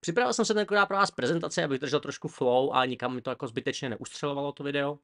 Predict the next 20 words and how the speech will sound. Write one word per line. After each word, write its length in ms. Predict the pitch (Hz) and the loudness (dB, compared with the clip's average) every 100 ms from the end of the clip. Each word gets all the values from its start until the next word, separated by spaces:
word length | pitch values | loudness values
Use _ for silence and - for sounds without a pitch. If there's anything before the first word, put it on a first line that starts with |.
| _ - - - - - | _ -20 -20 -20 -20 -6
Pojďme 220 | - 214 233 | -2 6 8
se 120 | 180 | 8
podívat, 460 | 156 156 170 156 - | 4 4 6 4 0
co 160 | - 165 | 4 6
je 120 | 165 | 6
základem 560 | 131 135 151 139 131 131 | 2 0 0 0 -2 -4
moderního 520 | 120 127 120 123 120 | 0 0 0 0 -2
úspěchu 840 | 120 - 123 - 120 110 104 107 | -4 -2 -2 -2 -2 0 0 -2
a 200 | 107 98 | -2 -4
vlastně 540 | 87 82 85 123 - 113 | -6 -10 -6 -4 -4 -6
v 120 | - | -4
online 280 | 113 120 117 | -4 -2 -2
biznesu, 400 | 107 110 92 101 | -2 -4 -6 -6
v 40 | |
jakýmkoliv 400 | 101 110 101 98 | -6 -6 -4 -4
biznesu. 420 | 85 87 95 - | -4 -6 -6 -6
Ať 80 | 98 | -6
máte, 400 | 139 123 131 117 | -4 -4 -2 -2
ať 100 | 123 139 | -4 -4
máte, 640 | 135 131 127 117 104 | -4 -4 -2 -2 -2